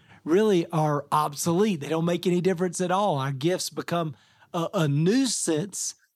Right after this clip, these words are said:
more than a help. And he defined for us what that love looks like. And then he went back to saying, "You know what?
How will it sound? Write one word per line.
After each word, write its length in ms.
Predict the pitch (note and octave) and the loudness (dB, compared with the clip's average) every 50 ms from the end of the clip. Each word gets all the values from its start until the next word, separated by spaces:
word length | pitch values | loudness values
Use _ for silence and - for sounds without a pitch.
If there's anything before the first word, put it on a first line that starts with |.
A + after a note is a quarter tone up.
| _ _ _ _ _ _ - | _ _ _ _ _ _ -4
more 300 | D3 D3+ D3+ D#3+ E3+ F3 | -2 0 2 2 2 2
than 140 | F3+ F3+ | 2 2
a 60 | F3 D#3+ | 2 2
help. 360 | D3+ G#3 A#3+ G#3 D3 - - - | 2 2 0 0 -2 -4 -6 -2
And 80 | - E3 | 0 0
he 80 | E3 | 0
defined 1040 | D3 C3+ C#3+ - - _ _ - G3 F#3+ G#3 G#3+ A3 G#3 E3+ D3 D3 D3 D3 D3+ F3 | 0 0 -2 -4 -4 _ _ -2 0 0 0 0 0 0 0 0 0 0 -2 -4 -6
for 380 | D3+ - - F#3 F#3+ G3+ F#3+ D3 | -10 -8 -2 -2 0 0 0 0
us 400 | C3 B2 B2 C3 D3+ - - - _ _ _ _ _ - - - | -2 -2 -4 -6 -6 -6 -8 -8 _ _ _ _ _ -20 -18 -10
what 340 | C#3+ C#3 D3+ D#3+ F3+ F#3 D3+ | -4 0 0 0 0 0 -2
that 240 | E3 E3 E3+ - - | -2 -2 -4 -4 -4
love 480 | D3+ D3 D3 C#3 C3+ C#3 C#3 C3 A#2+ _ _ _ _ _ _ _ - | -2 0 2 2 2 2 0 -2 -4 _ _ _ _ _ _ _ -4
looks 320 | - F#3 G#3 G3+ - - - | -2 -2 -2 -2 -4 -4 -4
like. 240 | D3 B2+ A#2+ B2 _ - | -4 -4 -4 -8 _ -2
And 160 | E3 D#3+ F3 | 0 2 2
then 80 | G#3+ B3 | 2 2
he 220 | C#4 C#4 A3+ - _ _ _ _ - | 0 -2 -4 -6 _ _ _ _ 0
went 320 | F3+ A3 A3+ G3+ F#3+ C#3+ | 0 0 0 0 -2 -2
back 400 | F#3 F3+ F3+ F3+ F3+ - - - | 0 0 0 0 -2 -4 -6 -6
to 120 | - - D3+ | -4 -2 -2
saying, 600 | - - - F3+ E3 E3 E3 D#3+ D#3 D3+ D3 B2 - - | -2 0 0 0 2 2 2 2 2 0 0 -2 -4 -2
"You 140 | F3 E3 F3 | 0 0 2
know 140 | G3 G#3 | 2 2
what? 300 | A3 A3+ A#3 A#3 A#3 _ | 2 0 0 -2 -4 _